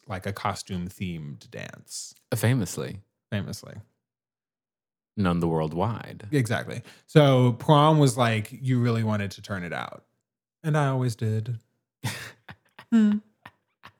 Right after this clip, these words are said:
Speaker 1: Um, but you would do, here's what you would do. It would always be on a Friday, which was tough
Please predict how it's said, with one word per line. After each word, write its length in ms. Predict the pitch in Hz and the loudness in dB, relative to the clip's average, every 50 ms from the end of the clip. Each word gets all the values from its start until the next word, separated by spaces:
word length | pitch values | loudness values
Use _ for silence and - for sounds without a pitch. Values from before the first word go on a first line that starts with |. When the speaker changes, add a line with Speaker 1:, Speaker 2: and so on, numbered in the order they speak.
| _ _ _ _ _ _ _ - _ _ _ _ _ _ - | _ _ _ _ _ _ _ -20 _ _ _ _ _ _ -2
Speaker 1:
Um, 600 | 151 143 139 131 123 123 117 117 117 117 117 - - _ _ | 0 2 4 4 2 2 0 0 -2 -2 -4 -6 -12 _ _
but 220 | 175 139 175 170 - | 2 4 4 6 6
you 120 | 175 190 | 6 6
would 160 | 190 180 156 139 | 6 6 4 6
do, 340 | 160 170 165 160 160 156 | 6 6 6 8 6 6
here's 260 | 160 143 135 175 180 170 | 4 4 4 4 4 6
what 80 | 175 147 | 4 6
you 80 | 143 | 4
would 80 | 139 135 | 4 4
do. 160 | 123 120 92 | 2 0 -2
It 60 | 90 110 | 2 4
would 80 | 147 151 | 6 6
always 180 | 156 170 175 | 6 6 6
be 80 | 160 190 | 6 6
on 80 | 180 | 6
a 60 | 165 143 | 6 6
Friday, 560 | - 147 127 107 90 76 73 69 101 120 110 - | 6 4 4 4 2 0 -4 -4 -4 -4 -2 0
which 160 | 135 123 - | 0 2 4
was 140 | 127 120 - | 2 2 2
tough 420 | - 127 110 - 87 - - - | 2 0 0 0 -2 -6 -10 -20